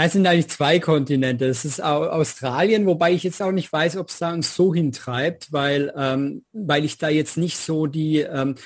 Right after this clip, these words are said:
da gibt's doch ein paar wenige exklusive Gewürze, gibt's da, aber es ist natürlich eine enorme Entfernung. Und wir wollen Entfernung, sage ich mal, jetzt auch nicht unbedingt strapazieren, wenn's nicht sein muss.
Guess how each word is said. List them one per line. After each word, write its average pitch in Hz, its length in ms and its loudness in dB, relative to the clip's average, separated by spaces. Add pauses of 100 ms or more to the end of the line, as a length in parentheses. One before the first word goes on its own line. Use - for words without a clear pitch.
(180)
da 131 80 -2
gibt's 175 280 0
doch 196 220 0
ein - 40 -20 (160)
paar 170 340 0
wenige 180 720 4
exklusive 170 580 -2
Gewürze, 160 440 0
gibt's 165 260 -4
da, 156 120 2
aber 147 100 2
es 135 80 -2
ist - 60 -6
natürlich 135 300 -2
eine 135 120 -4
enorme 120 460 0
Entfernung. 110 680 -10
Und 127 120 -2
wir 131 140 2
wollen 151 180 2
Entfernung, 151 480 0
sage 151 220 2
ich 131 100 -4
mal, 143 200 0
jetzt 135 200 -2
auch 139 180 0
nicht 147 260 -2 (280)
unbedingt 165 440 4
strapazieren, 160 1000 0
wenn's 143 240 -4
nicht 131 160 -4
sein 131 320 0
muss. 196 320 -2